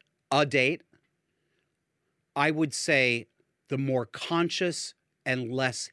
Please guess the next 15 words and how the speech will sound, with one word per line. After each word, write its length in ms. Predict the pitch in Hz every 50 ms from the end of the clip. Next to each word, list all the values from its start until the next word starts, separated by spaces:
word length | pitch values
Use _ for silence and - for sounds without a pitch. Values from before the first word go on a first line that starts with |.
| _ _
hidden 640 | _ - - - 226 202 165 123 107 90 73 80 - _ _ _ _ _ _ _ _ _ _ _ _ _ _ _ _ _ _ _ _ _ _ _ _ _ _ _ _ _ _ _ _ _ _ _ _ _ _ _ _ _ _ _ _ - - - - - - - _ _ - _
grooming 440 | - 143 143 143 139 135 120 113 110
of 120 | 104 -
children 540 | - - 139 113 101 90 98 85 76 90 101 _ _ _ _ _ _ _ _ _ _ _ _ _ _ - _ _ -
by 160 | 113 110 104
school 280 | - - - 131 117
teachers, 680 | 110 - - 113 101 - 113 107 104 104 101 90 - - - _
by 380 | 107 101 113 98 98 98 98 98 _
queer 280 | - - 135 117 110
activists, 600 | 104 101 104 101 101 - - 98 113 107 101 - - _
probably 560 | - - - 156 170 170 208 175 - 143 123
started 480 | 107 - - - 143 127 120 110 107 101
around 320 | 104 101 104 98 101 98
twenty 340 | - _ - 113 107 101 92
thirteen. 720 | - - - 98 82 - - - 107 90 85 78 - -